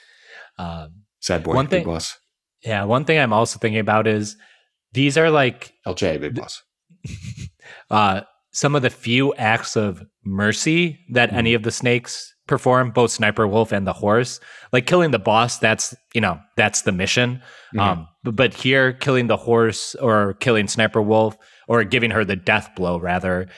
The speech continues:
Speaker 1: it's not an act of violence in the traditional way that Snake kills people. It's not, like, part of his mission or just him mowing down people, which, to be fair, he doesn't do a ton of,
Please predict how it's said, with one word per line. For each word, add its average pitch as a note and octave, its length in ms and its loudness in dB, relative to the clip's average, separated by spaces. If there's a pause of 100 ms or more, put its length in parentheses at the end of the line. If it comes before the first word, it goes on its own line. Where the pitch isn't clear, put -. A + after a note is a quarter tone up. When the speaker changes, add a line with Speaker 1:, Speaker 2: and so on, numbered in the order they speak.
(200)
Speaker 1:
it's B2+ 220 -2
not A#2+ 240 4
an A2 100 2
act A2 300 0
of G2 300 -2 (100)
violence A2+ 640 2
in A2 60 0
the G#2 120 0
traditional G#2+ 540 -2
way A#2 120 6
that A2 160 2
Snake A2+ 280 -2
kills A#2 240 0
people. B2 340 0
It's G#2+ 160 -2
not, G#2 180 2
like, F#2+ 140 -2
part G2 160 0
of F2 60 -4
his F2 160 -6
mission C3 340 2
or G#2+ 100 2
just G2 260 -4
him G2+ 120 -2
mowing F#2+ 300 0
down G#2 280 2
people, G#2 520 -2 (160)
which, A2+ 220 0
to - 80 0
be F#2+ 100 -2
fair, F2+ 140 -4
he F2 40 -4
doesn't F2 240 -4
do F2+ 300 -8
a - 60 -14
ton C3+ 260 2
of, G2 200 -2